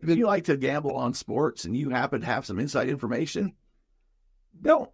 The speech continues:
expose yourself. <laughs> Just go and make your wager, and if they say, "This is the limit," you say, "Thank you very much. Do I get a comp dinner for that?" And then you go to the next place in the next street over, town,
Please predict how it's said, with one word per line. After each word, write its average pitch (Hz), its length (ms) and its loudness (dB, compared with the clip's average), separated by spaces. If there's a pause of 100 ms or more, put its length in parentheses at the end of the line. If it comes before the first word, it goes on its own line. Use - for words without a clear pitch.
expose 117 520 -2
yourself. 131 480 0 (260)
<laughs> - 680 -10
Just 175 240 0
go 190 260 6
and 147 100 0
make 175 200 2
your 190 120 0
wager, 147 440 2
and 135 160 -4
if - 140 -6
they 110 140 -2
say, 117 200 -2
"This 139 180 -2
is 123 140 -10
the 117 100 -2
limit," 147 280 -2
you 135 80 -4
say, 123 300 -4 (320)
"Thank 123 200 -2
you 120 80 0
very 123 200 4
much. 151 260 0
Do 127 120 2
I 127 80 -2
get 123 160 4
a - 20 0
comp - 280 -4
dinner 180 240 2
for 110 140 -4
that?" 120 220 0
And 123 100 -2
then 131 100 0
you 123 80 -2
go 131 320 2 (260)
to - 80 -4
the 110 60 2
next 117 300 2
place 147 440 -2
in 120 140 -2
the 104 80 0
next - 360 -4 (320)
street 156 220 2
over, 160 220 4
town, 147 460 0